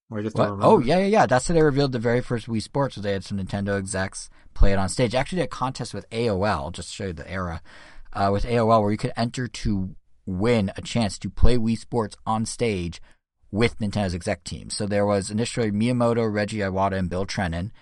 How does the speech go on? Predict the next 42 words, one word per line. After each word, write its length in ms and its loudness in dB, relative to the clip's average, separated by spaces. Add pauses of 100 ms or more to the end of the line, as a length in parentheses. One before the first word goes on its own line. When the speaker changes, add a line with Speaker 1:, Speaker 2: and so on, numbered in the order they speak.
(240)
Speaker 2:
And 160 -2
then 140 2
I 80 0
believe 300 -2
Bill 160 -2
Trinen 260 -4
swapped 320 -4
out 160 -2
for 180 -8
literally 540 0
a 100 -4
Nintendo 480 0
fan 340 -6 (540)
that 220 -2
was 320 -8
sent 380 0
to 100 -2
this 240 -6
event 400 -2 (480)
on 200 2
Nintendo's 420 0
dime 320 0
through 240 -2
a 20 -2
contest 540 -4
to 100 -6
play 260 6
Wii 160 -4
Sports 320 -8
with 120 -16
these 180 -12
guys. 360 -12 (460)
And 60 -4
it 40 0
was, 60 -2
like, 120 -6
this 140 -4
huge 220 -2
deal, 240 -8
this 140 -14
huge 160 -8
contest. 480 -10